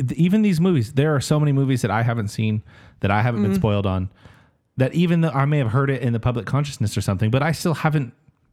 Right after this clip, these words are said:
Speaker 1: experienced that, and I can for the first time.
Speaker 2: Yeah.
Speaker 1: And it's not like
Speaker 2: But
Speaker 1: these
Speaker 2: there are movies that, like, sorry
Speaker 1: Yeah.
Speaker 2: to cut you off.
Speaker 1: Well, it's not like these YouTubers who lie that they haven't ever heard Bohemian Rhapsody before.
Speaker 2: Right.
Speaker 1: <laughs> It's like, there's legitimately stuff like, "Oh, I've never seen that. Oh, I didn't expect it. That's pretty cool."
Speaker 2: But there are movies that are still good, even if you kinda know the twist.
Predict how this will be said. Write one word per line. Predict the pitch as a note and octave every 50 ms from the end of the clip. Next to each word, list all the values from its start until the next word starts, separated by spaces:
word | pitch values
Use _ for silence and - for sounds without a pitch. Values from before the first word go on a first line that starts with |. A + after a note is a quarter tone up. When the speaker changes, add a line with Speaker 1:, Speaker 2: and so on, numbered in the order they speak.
| _ _ -
Speaker 1:
experienced | C3 - - - A3 C4+ D4+ G#3 A#2+ -
that, | A#2 G#2+ A2+ A#2+
and | C3 C3+
I | D3+ E3
can | - - - G#3 B3 C4 G3
for | D3 B2
the | A#2
first | - B2 A#2 - -
time. | E3 D3 - - -
Speaker 2:
Yeah. | - G#2 F#2 - - -
Speaker 1:
And | - A#3+ C4
it's | A3+ -
not | D4 C4+ G#3
like | F3+ E3 C3+
Speaker 2:
But | G3+
Speaker 1:
these | C3 A#2
Speaker 2:
there | A2 G2
are | G#3
movies | G3+ G3 A3 A3 A3+ E3 -
that, | C#3+ C3+ - -
like, | A#2 A#2+ -
sorry | - - B2 G2 F#2
Speaker 1:
Yeah. | F#2
Speaker 2:
to | E2+
cut | A2+ E2
you | F#2+ G#2
off. | G2+ F2 F3
Speaker 1:
Well, | G3+ E3 A#2+ A#2 C#3+
it's | D#3 C#3 -
not | A#3 F#3+
like | E3 D3 -
these | D3 B2+ A#2+
YouTubers | C3 D3 C#3+ - C3 A2 A2+ G#2+ -
who | - A2+
lie | G#2+ G#2 G2+ G2+ G2+ F#2+
that | F2+ F2 F2+
they | F#2+ F#2
haven't | F2 F#2+ F#2 G2 G2
ever | G2+ G2+ F#2+ F#2
heard | F2 F#2+ F#2 F2+
Bohemian | F#2 F#2 F#2 F#2 F#2 E2+
Rhapsody | E2+ F2+ F#2 F2+ - F2+ E2 D#2+
before. | D#2 D#2+ - D2+ C#2+ D#2 -
Speaker 2:
Right. | - F#2+ F2+ D#2 - - -
Speaker 1:
<laughs> | - A#2+ G#2
It's | C3 C3 - - -
like, | B2+ A#2 A2 G#2+ - -
there's | E3+ F3+ F3 F3 A3 G3 E3 F3+
legitimately | F3 C#3+ F3 F#3+ F3+ D#3+ D3+ C3 B2 A#2
stuff | - C3+ B2 -
like, | C3+ D#3+
"Oh, | G#3 G#3 A#2
I've | G#2 A2 A2+
never | B2+ C3 B2+
seen | - - F#3 E3+
that. | G#2+ -
Oh, | F#3 A#3
I | C4 A#3
didn't | C4 C4 C4+
expect | B3+ A3+ - - C4 - -
it. | B2
That's | - - F3+ -
pretty | - - -
cool." | - - -
Speaker 2:
But | -
there | C#3+ C3+
are | C#3
movies | C3 A#2 C3 D3+ D3+ -
that | D#3 C#3+ B2
are | A2
still | - - A#2+ A#2
good, | G#2+ - A#2 A#2+ G#2+ F#2+
even | G#2 A2+ A#2
if | G#2+ G2 -
you | F#2 -
kinda | - - - F2 F2+ G2+
know | G2+ G2 F#2+
the | E2+ F2+
twist. | - - G2+ F#2 E2 C#2 - - -